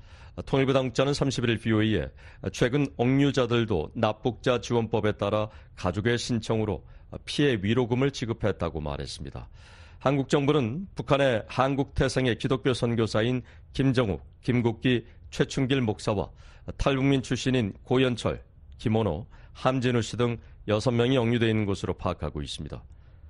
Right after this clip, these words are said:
김정욱 선교사는 이천십삼 년 시월 평양에서 체포돼 이듬해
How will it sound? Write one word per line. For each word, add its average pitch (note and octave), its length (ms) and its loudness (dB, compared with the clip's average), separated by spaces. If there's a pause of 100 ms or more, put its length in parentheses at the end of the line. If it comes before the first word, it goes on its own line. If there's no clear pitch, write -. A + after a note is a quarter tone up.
(320)
김정욱 C#3+ 340 4
선교사는 C#3+ 480 2
이천십삼 C3 600 0
년 C3 120 2
시월 A#2 300 0
평양에서 B2+ 520 0
체포돼 A2 520 0 (280)
이듬해 G2+ 340 0